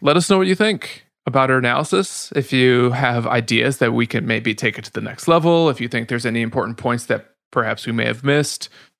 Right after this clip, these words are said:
because we don't think there's a unifying theory, this is a conversation that can go on ad nauseum. If you haven't yet, make sure you subscribe to the podcast so you get the latest episodes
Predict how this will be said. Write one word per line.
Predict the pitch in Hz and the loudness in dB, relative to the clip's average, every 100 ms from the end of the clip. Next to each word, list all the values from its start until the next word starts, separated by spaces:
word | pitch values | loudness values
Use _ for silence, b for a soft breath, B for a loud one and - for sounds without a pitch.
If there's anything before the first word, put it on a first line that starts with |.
| _ - | _ -10
because | 127 135 123 | -2 0 4
we | 139 | 4
don't | 156 147 | 4 2
think | 147 | 2
there's | 156 143 | 2 2
a | |
unifying | 143 147 160 147 143 | 2 2 2 2 2
theory, | 156 147 151 | 4 4 4
this | 135 135 | 2 0
is | 135 | 0
a | |
conversation | 131 131 120 117 110 - | 2 2 2 2 0 2
that | 113 - | -2 0
can | 117 | -2
go | 117 113 | 2 2
on | 113 113 113 117 117 _ _ _ _ _ _ _ | 4 2 2 0 -4 _ _ _ _ _ _ _
ad | 135 113 | -2 -2
nauseum. | - - - - 143 143 _ _ _ _ _ - | -2 -4 -6 -10 -10 -14 _ _ _ _ _ -4
If | 185 | 2
you | 202 | 6
haven't | 220 208 | 6 4
yet, | 202 220 165 | 4 2 2
make | 202 | 0
sure | 214 226 | 2 2
you | 208 | 0
subscribe | - 143 - 180 190 - | -2 -4 2 4 4 2
to | 156 | 0
the | 147 | 0
podcast | 160 160 165 190 180 180 | 2 2 2 0 0 0
so | - | 0
you | 135 127 | 0 2
get | 131 | 0
the | 117 | -2
latest | 113 127 143 - | 0 2 0 0
episodes | 131 139 - 143 131 127 | -4 -4 -2 2 2 2